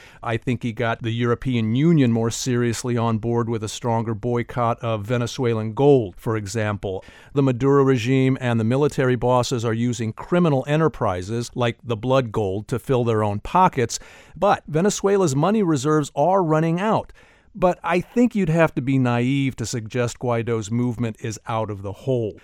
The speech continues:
After all the missteps we saw last year, the international community is much more skeptical now than it was a year ago.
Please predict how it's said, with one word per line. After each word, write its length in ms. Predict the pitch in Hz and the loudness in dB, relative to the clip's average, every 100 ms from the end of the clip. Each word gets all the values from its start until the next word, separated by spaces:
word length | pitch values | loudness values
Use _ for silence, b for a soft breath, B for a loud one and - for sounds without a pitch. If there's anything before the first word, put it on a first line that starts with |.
| B B | B B
After 400 | 123 - 120 131 | -6 -4 -2 2
all 200 | 151 165 | 4 4
the 120 | 147 | 2
missteps 680 | 139 143 - 139 117 - | 0 -2 -2 -2 -4 -4
we 80 | 120 | -8
saw 400 | 113 - 135 143 | -6 0 4 4
last 460 | 110 95 95 - 120 | 2 -2 -6 -8 -4
year, 400 | 127 120 110 - b | -2 0 -2 -6 b
the 200 | 151 170 | 0 2
international 500 | 208 175 170 156 131 | 4 2 0 0 -2
community 480 | 151 143 147 131 131 | 2 2 4 2 0
is 240 | 131 113 | -2 0
much 480 | 123 147 151 - - | 2 4 2 0 -2
more 240 | 131 123 | 0 2
skeptical 640 | - - 127 - 113 107 104 | 0 0 -2 0 -6 -4 -2
now 260 | 110 110 | 0 2
than 140 | 101 101 | 0 -2
it 80 | 107 | -4
was 240 | 107 104 | -4 -4
a 60 | 98 | -4
year 320 | 107 123 113 | 0 2 2
ago. 320 | 87 - | 0 -10